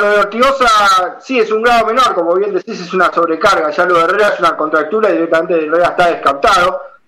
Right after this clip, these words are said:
Eh, Ortigosa lo quieren esperar hasta último momento, es muy difícil que llegue a jugar de entrada Néstor Ortigosa,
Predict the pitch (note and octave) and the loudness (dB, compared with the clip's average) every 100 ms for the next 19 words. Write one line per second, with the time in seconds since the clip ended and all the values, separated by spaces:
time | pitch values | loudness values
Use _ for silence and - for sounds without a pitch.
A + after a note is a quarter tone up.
0 | _ _ D#3+ - B3 B3+ C#4 A3+ G#3 A3 | _ _ 0 2 0 0 2 2 0 0
1 | A3 G3 F#3+ G#3 G#3 G3 G3+ G#3 G#3 F#3 | 0 0 2 2 2 2 0 0 0 0
2 | G3+ A#3+ G3 F#3 B3 C4+ F#3+ C4 A3 - | 2 0 -2 -2 -2 -2 -2 -2 -2 -2
3 | D#3 - D3 F#3 F3 D#3 C#3+ C#3 - D3 | -4 -2 -2 0 0 0 -4 -6 -2 -2
4 | D3 E3+ E3+ E3 E3 F#3 G3 F3 F3+ F3+ | 0 2 2 0 0 2 2 2 0 -2
5 | F#3 F3+ A3+ B3+ C4 B3+ | -2 -2 0 0 0 -2